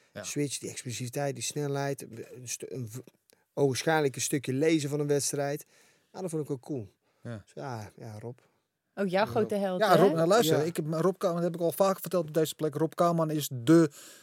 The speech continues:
Speaker 1: man die mij naar het kickboksen heeft gebracht. Althans, waardoor ik kickboksen ging volgen. Want ik zag een keer een wedstrijd van hem en ik was gelijk verkocht. Ik vond die man, ja, fenomeen. En inderdaad, iedereen heeft het over Ramon Dekkers terecht, weet je.
Speaker 2: Ja,
Speaker 1: Maar,
Speaker 2: zeker.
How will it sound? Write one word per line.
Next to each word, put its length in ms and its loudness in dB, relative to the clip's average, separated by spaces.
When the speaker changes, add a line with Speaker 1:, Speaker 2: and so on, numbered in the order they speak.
Speaker 1:
man 320 4
die 180 0
mij 360 2
naar 100 0
het 80 -4
kickboksen 420 -2
heeft 120 -4
gebracht. 240 -4
Althans, 280 2
waardoor 380 4
ik 100 -4
kickboksen 400 -2
ging 160 -2
volgen. 280 2
Want 120 -6
ik 60 -10
zag 140 0
een 80 -2
keer 160 -4
een 60 -4
wedstrijd 540 0
van 140 -4
hem 260 -2
en 140 -6
ik 60 -8
was 140 -4
gelijk 240 -4
verkocht. 360 -8
Ik 120 -20
vond 80 -4
die 100 -4
man, 180 -2
ja, 200 -8
fenomeen. 680 0
En 220 -6
inderdaad, 460 -2
iedereen 300 0
heeft 120 -4
het 120 -4
over 260 -2
Ramon 300 -2
Dekkers 300 -2
terecht, 500 -2
weet 180 -8
je. 100 0
Speaker 2:
Ja, 200 2
Speaker 1:
Maar, 180 2
Speaker 2:
zeker. 340 -10